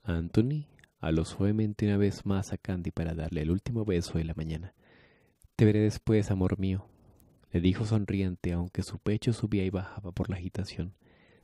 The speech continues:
de la carrera. «Hasta más tarde», respondió ella sintiendo su corazón bailar.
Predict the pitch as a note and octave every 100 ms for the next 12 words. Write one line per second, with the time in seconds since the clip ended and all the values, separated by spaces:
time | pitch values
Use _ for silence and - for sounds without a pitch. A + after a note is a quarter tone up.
0 | - - D#2 D#2+ D#2+ D#2 - - - _
1 | _ _ _ _ _ _ _ G2+ - G2
2 | F#2+ A2 - B2 G2 D#2 - _ _ _
3 | _ _ _ _ _ _ _ _ - F#2+
4 | - F2+ E2 F#2 A2 - G2+ G2+ F#2+ F#2+
5 | - - F2 - E2+ E2+ D#2+ D2 B1+ -
6 | -